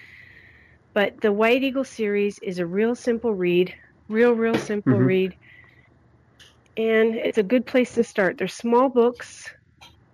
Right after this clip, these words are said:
Speaker 1: They're still in print. They're
Speaker 2: Mm-hmm.
Speaker 1: really, really good if you want to open up to spirituality, to very simple truths. It's not
Speaker 2: Right.
Speaker 1: a lot of,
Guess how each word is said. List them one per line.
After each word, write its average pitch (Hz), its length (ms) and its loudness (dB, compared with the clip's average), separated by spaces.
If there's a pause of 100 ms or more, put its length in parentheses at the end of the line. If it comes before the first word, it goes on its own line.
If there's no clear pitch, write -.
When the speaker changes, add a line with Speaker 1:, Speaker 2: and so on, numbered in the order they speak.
(220)
Speaker 1:
They're 180 140 -2
still 262 300 0
in 277 140 2
print. 190 440 -2 (920)
They're 131 100 6
Speaker 2:
Mm-hmm. 120 120 4
Speaker 1:
really, 254 200 2
really 247 240 0
good 190 380 0
if 180 160 -8
you 202 100 2
want 190 140 2
to - 60 -2
open 202 280 0
up 208 100 -6
to 208 80 -6
spirituality, 185 800 0 (460)
to 240 160 4
very 254 340 4
simple 233 420 -2
truths. - 580 -6 (640)
It's 190 240 -4
not 220 240 2
Speaker 2:
Right. - 0 -
Speaker 1:
a 220 80 2
lot 202 320 0
of, 190 200 -2